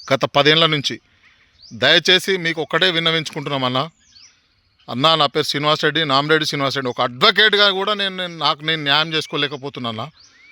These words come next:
ఒక బత్తాయి రైతుగా. అన్నా, మీకు ఒక్కటే చెప్తున్నా, దయచేసి రైతుల ఆత్మహత్యని పురుగులు పెట్టట్టు చేయకండి,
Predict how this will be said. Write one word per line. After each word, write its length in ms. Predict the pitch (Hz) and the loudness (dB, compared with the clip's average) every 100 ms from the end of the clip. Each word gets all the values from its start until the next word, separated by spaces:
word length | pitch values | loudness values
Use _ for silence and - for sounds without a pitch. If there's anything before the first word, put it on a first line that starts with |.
| - - | -20 -8
ఒక 140 | 139 | -4
బత్తాయి 360 | 113 135 165 170 | 0 2 4 4
రైతుగా. 380 | 151 131 123 160 _ _ _ _ _ | 4 0 -8 -12 _ _ _ _ _
అన్నా, 200 | 101 120 | -10 -6
మీకు 220 | 143 135 120 | -4 -4 -6
ఒక్కటే 260 | - 151 | 0 2
చెప్తున్నా, 420 | 151 - 131 135 165 _ _ _ _ - - - - _ _ _ _ - - _ 120 - | 2 0 -8 -8 -8 _ _ _ _ -20 -20 -18 -20 _ _ _ _ -20 -20 _ -6 2
దయచేసి 500 | 165 - 196 - 156 - - _ - _ _ _ _ - - _ _ _ - - _ _ _ 120 110 | 2 4 2 2 -6 -12 -20 _ -20 _ _ _ _ -20 -20 _ _ _ -20 -20 _ _ _ -18 -2
రైతుల 320 | 127 156 170 | 0 2 4
ఆత్మహత్యని 540 | 165 160 160 156 151 | 4 4 -2 -2 -4
పురుగులు 460 | 143 _ 151 160 175 | -6 _ -4 2 2
పెట్టట్టు 320 | 170 156 139 | 2 0 0
చేయకండి, 480 | 131 151 147 156 226 | 0 0 0 -2 -6